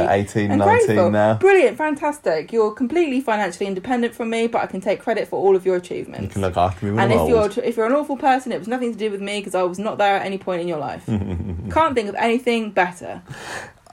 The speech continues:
Speaker 1: I suppose that they, uh, this is another twist that a lot of people saw coming. As soon as it was announced that Natasha Blakeman was coming back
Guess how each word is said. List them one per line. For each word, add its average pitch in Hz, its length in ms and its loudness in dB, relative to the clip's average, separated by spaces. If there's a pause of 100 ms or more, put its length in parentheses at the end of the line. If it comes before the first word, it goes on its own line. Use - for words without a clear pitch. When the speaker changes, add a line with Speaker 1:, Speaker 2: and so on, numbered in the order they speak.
(120)
Speaker 1:
I 139 80 4
suppose 147 600 4
that 117 340 2
they, 117 320 4 (440)
uh, 123 380 2
this 147 240 0
is 120 100 2
another 120 300 6
twist - 340 0
that - 140 4
a - 20 0
lot 101 160 2
of - 60 -10
people 95 260 0
saw 90 220 4
coming. 87 340 -2
As 85 100 -4
soon 117 260 4
as 104 140 2
it 85 120 0
was 90 120 -4
announced 90 480 -2
that 85 160 -2
Natasha 87 380 -2
Blakeman 80 320 -2
was 82 100 -6
coming 82 360 -4
back 78 400 0